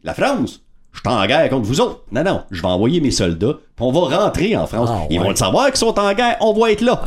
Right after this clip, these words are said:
Speaker 2: Ok,
Speaker 1: Je le
Speaker 2: ouais.
Speaker 1: dirai pas avant. Ben voyons donc, qui c'est qui marche de même ?
Speaker 2: C'est ça.
Speaker 1: On y va, puis on les conquérit.
Speaker 2: C'est comme ça qu'il y a
Speaker 1: C'est tout.
Speaker 2: beaucoup de pays en Europe qui ont été conquis du jour au lendemain.
Speaker 1: Ils s'attendaient pas à ça pantoute, eux
Speaker 2: Exactement.
Speaker 1: autres, là. Il y avait comme une,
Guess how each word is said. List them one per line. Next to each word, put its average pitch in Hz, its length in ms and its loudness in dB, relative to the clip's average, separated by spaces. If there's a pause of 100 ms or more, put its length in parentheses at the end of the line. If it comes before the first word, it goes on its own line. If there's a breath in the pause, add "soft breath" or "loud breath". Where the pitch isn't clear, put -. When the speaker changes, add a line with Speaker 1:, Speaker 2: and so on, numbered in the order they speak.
Speaker 2:
Ok, - 140 -4
Speaker 1:
Je 143 420 2
le 123 100 4
Speaker 2:
ouais. 131 80 0
Speaker 1:
dirai 113 220 4
pas 135 180 2
avant. 311 260 0
Ben 156 140 0
voyons 294 240 2
donc, 349 240 0
qui - 140 -2
c'est 320 160 0
qui - 80 -8
marche - 260 -4
de 190 80 0
même ? 240 180 0
Speaker 2:
C'est 147 220 2
ça. 160 300 0
Speaker 1:
On - 40 4
y 147 160 4
va, 175 200 2
puis 95 100 0
on 107 60 2
les 117 140 2
conquérit. 190 360 0
Speaker 2:
C'est 339 140 0
comme - 120 2
ça 214 160 2
qu'il - 140 0
y - 40 0
a 214 40 0
Speaker 1:
C'est 262 80 -4
tout. 381 80 -2 (160)
Speaker 2:
beaucoup 214 340 2
de - 60 -4
pays 165 260 2
en 151 60 0
Europe 127 320 2
qui - 80 -8
ont 117 40 2
été 110 180 -2
conquis 123 420 -2
du 139 80 -4
jour 127 380 0
au 135 40 2
lendemain. 110 300 0
Speaker 1:
Ils 175 320 0
s'attendaient 90 420 0
pas 95 180 0
à 98 40 -2
ça 110 100 -2
pantoute, 143 360 0
eux 113 100 2
Speaker 2:
Exactement. 165 220 2
Speaker 1:
autres, 202 140 0
là. 131 40 4
Il 123 60 4
y 117 40 4
avait 117 120 2
comme 156 180 2
une, 123 300 2